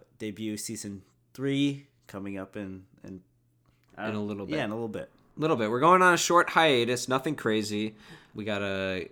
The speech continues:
Speaker 2: get some stuff figured out. One of those things being merch. I know that we talked about it at the end of Season one.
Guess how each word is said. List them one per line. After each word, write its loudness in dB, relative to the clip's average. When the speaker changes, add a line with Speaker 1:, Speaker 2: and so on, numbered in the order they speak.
Speaker 2:
get -2
some -6
stuff -4
figured -2
out. -4
One -6
of -10
those -6
things -8
being 0
merch. -2
I -4
know 2
that 0
we 2
talked -4
about 0
it -2
at -4
the -4
end -4
of -8
Season -6
one. -6